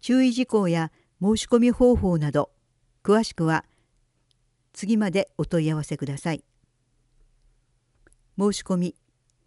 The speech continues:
リネットジャパンリサイクル株式会社、専用窓口、電話、零五七零零零八零零。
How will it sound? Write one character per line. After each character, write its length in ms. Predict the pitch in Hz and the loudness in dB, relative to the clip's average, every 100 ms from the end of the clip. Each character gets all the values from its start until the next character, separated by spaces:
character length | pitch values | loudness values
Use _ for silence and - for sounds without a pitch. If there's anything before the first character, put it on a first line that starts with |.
| _ _ - | _ _ -2
リ 120 | 208 | 2
ネ 100 | 247 | 2
ッ 20 | |
ト 200 | - 240 | 2 0
ジ 120 | 240 | 0
ャ 40 | 233 | 0
パ 180 | 190 | -2
ン 100 | 151 - - | -2 -6 -8
リ 120 | 165 | -4
サ 140 | 208 | -2
イ 80 | 202 | -4
ク 140 | - 135 | -4 -8
ル 180 | - _ _ _ _ - | -8 _ _ _ _ -8
株 220 | 185 180 | -6 -6
式 220 | - 180 | -8 -4
会 180 | 170 165 | -2 -4
社、 220 | - - - _ _ _ _ _ _ _ _ | -6 -12 -14 _ _ _ _ _ _ _ _
専 280 | - 208 214 | -4 0 0
用 180 | 214 214 | 0 0
窓 240 | 214 202 | 0 -2
口、 340 | 175 - 139 - _ _ _ _ _ _ _ _ _ _ _ - | -4 -8 -12 -14 _ _ _ _ _ _ _ _ _ _ _ -10
電 280 | 170 196 185 | -4 -2 -2
話、 180 | 190 - _ _ _ _ _ _ _ _ _ _ _ _ _ - | -4 -8 _ _ _ _ _ _ _ _ _ _ _ _ _ -2
零 320 | 226 208 - | 0 0 -4
五 320 | 143 202 180 143 | -2 0 2 0
七 340 | 165 170 151 | -2 0 0
零 280 | 151 160 - _ _ _ _ _ _ _ _ _ _ _ _ _ _ _ - | 0 -2 -6 _ _ _ _ _ _ _ _ _ _ _ _ _ _ _ -2
零 220 | 214 180 | 0 -2
零 800 | 196 - 185 175 175 151 190 - _ _ _ | -8 -6 -6 -2 -2 -2 -6 -8 _ _ _
八 380 | - 175 190 - - | -12 -8 -8 -8 -8
零 240 | 139 156 135 | -4 -2 -2
零。 240 | 147 | -4